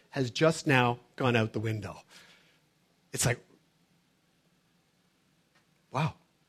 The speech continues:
It's a tremendous realization. We, we learn from reading the Word of God and from studying it, and those of you who've been around the Rock for a long time, you know we talk about these four things all the time. When,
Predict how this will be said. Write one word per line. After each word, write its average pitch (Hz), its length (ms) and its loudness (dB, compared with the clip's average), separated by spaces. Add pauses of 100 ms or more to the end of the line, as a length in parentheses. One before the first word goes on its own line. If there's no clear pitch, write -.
(1400)
It's - 120 -10
a 127 80 0 (220)
tremendous 147 580 2
realization. 127 760 0 (560)
We, 202 160 2
we 214 160 8
learn 220 380 8
from 165 220 4
reading 165 600 2 (480)
the 143 160 6
Word 139 280 6
of 123 120 -2
God 120 240 4
and 135 120 0
from 143 140 -2
studying 143 440 4
it, 139 120 2
and 143 180 2
those 139 220 2
of 139 100 -4
you 143 60 0
who've 139 100 0
been 135 120 -2
around 127 320 2
the 139 60 -2
Rock 120 280 0
for 160 140 -2
a 127 60 2
long 120 200 2
time, 117 260 -2
you 131 120 0
know 127 100 0
we 135 140 0
talk 123 260 -4
about 120 260 0 (200)
these 131 240 -2
four 127 240 0
things 120 320 -4
all 120 160 -2
the 151 80 -6
time. 240 260 -4 (180)
When, 156 160 6